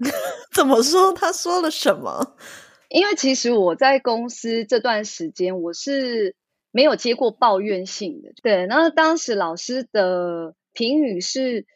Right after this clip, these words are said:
Speaker 2: 他觉得我的态度有点高傲，然后我就问老师说
Speaker 1: 高傲的点是？
Speaker 2: 对，对，你懂我，你，你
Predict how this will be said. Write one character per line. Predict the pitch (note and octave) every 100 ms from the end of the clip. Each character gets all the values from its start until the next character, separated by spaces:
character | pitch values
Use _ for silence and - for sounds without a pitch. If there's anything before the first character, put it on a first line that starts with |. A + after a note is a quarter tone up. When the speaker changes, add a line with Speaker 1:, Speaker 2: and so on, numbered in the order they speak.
| -
Speaker 2:
他 | D#4+
觉 | D#4 G#3+ G3+
得 | G#3+ G3
我 | E3+
的 | D#3+ D#3+ D#3 -
态 | - A#3+ G3+
度 | C4 G3+
有 | F3
点 | F#3 D4 -
高 | G#3+ G3+ -
傲， | - A3+ -
然 | - A#3+
后 | D#4+ E4+ D#4 -
我 | G3+
就 | C#4+
问 | D#4+ D#4+
老 | G#3
师 | F3+ B3 B3
说 | - A#3 A3+ A#3 A#3+ _ _ _
Speaker 1:
高 | - D#4
傲 | - D#4
的 | B3
点 | A#3+ G3+ D#3+
是？ | E3+ B3+ C4 A#3 A3+ A3+ _
Speaker 2:
对， | G#4+ G4+ F4 B3+ -
对， | G#4 G4+ C#4
你 | C#4+
懂 | E4+ G#4
我， | F4
你， | D#4 G4
你 | E4+